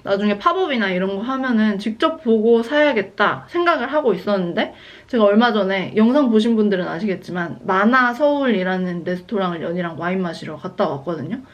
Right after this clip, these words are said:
근데 마침 딱 거기서 제가 사고 싶었던 이 그릇을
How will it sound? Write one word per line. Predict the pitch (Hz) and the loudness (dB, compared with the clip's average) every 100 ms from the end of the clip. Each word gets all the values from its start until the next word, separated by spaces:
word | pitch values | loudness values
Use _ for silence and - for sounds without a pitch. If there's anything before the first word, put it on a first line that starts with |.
| - | -6
근데 | - 247 254 294 | 4 6 6 4
마침 | 165 - - 349 339 | 0 -8 -2 -2 0
딱 | 359 359 | -2 -2
거기서 | - 226 220 214 277 - - - _ | -4 -2 0 2 0 0 -8 -20 _
제가 | - 240 254 247 | 0 2 4 2
사고 | 254 339 427 | 0 0 0
싶었던 | - - 370 - - 330 - - - - | 0 -2 -4 -2 0 2 0 -10 -20 -14
이 | - 247 240 233 | -4 0 2 0
그릇을 | 208 240 226 220 320 494 | 2 4 4 4 2 -2